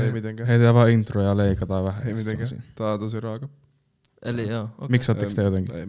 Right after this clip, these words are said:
Speaker 2: ei.
Speaker 3: Joo, meillä on ihan perjantai neljätuhatta miksaa ja, miksaa ja N S masteroi meidän kaikki.
Speaker 1: Oikeesti?
Speaker 2: Meillä
Speaker 1: Eli muokkaa ääntä? Em-
Speaker 3: Siis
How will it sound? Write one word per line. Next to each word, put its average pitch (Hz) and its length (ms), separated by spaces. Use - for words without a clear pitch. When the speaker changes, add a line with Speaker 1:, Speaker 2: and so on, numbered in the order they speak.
Speaker 2:
ei. 90 140
Speaker 3:
Joo, 139 160
meillä 139 320
on 123 80
ihan 123 220
perjantai 127 400
neljätuhatta 113 680
miksaa 110 420
ja, 95 60
miksaa 117 440
ja 104 120
N 113 120
S - 80
masteroi 110 420
meidän 107 280
kaikki. - 360
Speaker 1:
Oikeesti? 120 420
Speaker 2:
Meillä 113 240
Speaker 1:
Eli 123 180
muokkaa 120 380
ääntä? 98 200
Em- 107 40
Speaker 3:
Siis 127 380